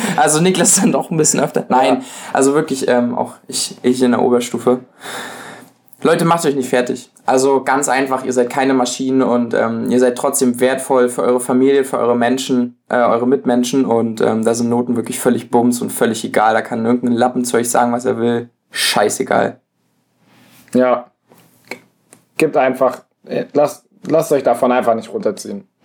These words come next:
Speaker 2: Wisst, wie viel ihr euch selber wert seid, wisst, was ihr könnt, was ihr beizutragen habt zu dieser Welt und lasst euch von dem Graben, von den Noten nicht runterziehen. Pff, who cares?
Speaker 1: Ja.
Speaker 2: Es gibt Leute, die machen nicht mal die Schule fertig, die werden danach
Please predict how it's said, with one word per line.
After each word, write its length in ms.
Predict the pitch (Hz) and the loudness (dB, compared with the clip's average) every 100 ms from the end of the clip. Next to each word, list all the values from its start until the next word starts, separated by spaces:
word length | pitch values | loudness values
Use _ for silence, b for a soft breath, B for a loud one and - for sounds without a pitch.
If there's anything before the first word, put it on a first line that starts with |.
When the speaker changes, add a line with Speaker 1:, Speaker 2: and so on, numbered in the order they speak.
| B B B B - | B B B B 0
Speaker 2:
Wisst, 240 | 156 160 | 0 0
wie 80 | 151 | -4
viel 200 | 131 156 | 0 4
ihr 100 | 139 | 6
euch 180 | 127 127 | 6 4
selber 380 | 123 135 147 135 | 4 4 4 2
wert 280 | 127 131 135 | 2 2 0
seid, 300 | 135 127 123 | 2 2 2
wisst, 180 | 147 - | -2 0
was 140 | 123 117 | -2 0
ihr 100 | - | -4
könnt, 460 | - 135 143 139 - | 0 0 0 -2 -4
was 180 | 120 120 | -2 0
ihr 160 | 117 | -2
beizutragen 760 | - 127 143 131 - 123 123 120 | 2 2 0 -4 -2 0 2 2
habt 240 | 120 120 - | 0 -2 -2
zu 80 | 123 | 0
dieser 280 | 117 117 | 2 2
Welt 300 | 117 117 117 - B B B B | 4 2 0 -6 B B B B
und 100 | - | 0
lasst 240 | 113 139 139 | 2 2 0
euch 120 | 123 | -2
von 120 | 120 | -2
dem 140 | 110 104 | -4 -4
Graben, 500 | 120 117 127 123 107 | 0 2 2 0 -8
von 180 | - 117 | -6 -2
den 120 | 110 110 | 0 2
Noten 320 | 123 131 117 | 2 0 -4
nicht 160 | 101 | -8
runterziehen. 640 | 113 107 101 - 101 92 - _ | -4 -2 -2 -4 -12 -12 -16 _
Pff, 220 | - - - _ _ _ _ _ _ _ _ - | -10 -10 -12 _ _ _ _ _ _ _ _ -6
who 120 | 143 | -6
cares? 480 | - - 117 117 - - | 0 2 2 0 -8 -4
Speaker 1:
Ja. 360 | 247 233 - _ - | 0 0 -2 _ -8
Speaker 2:
Es 120 | - | -2
gibt 200 | 170 143 | -2 2
Leute, 280 | 151 160 147 | 0 2 0
die 120 | 135 | 0
machen 220 | 139 151 | 0 0
nicht 100 | 160 | 0
mal 120 | 156 | 2
die 60 | 120 | 0
Schule 240 | - 156 131 | 2 2 2
fertig, 380 | 127 120 120 | 2 0 -2
die 100 | 120 | -2
werden 220 | 120 123 120 | 0 2 2
danach 400 | 113 110 107 | 0 -2 -4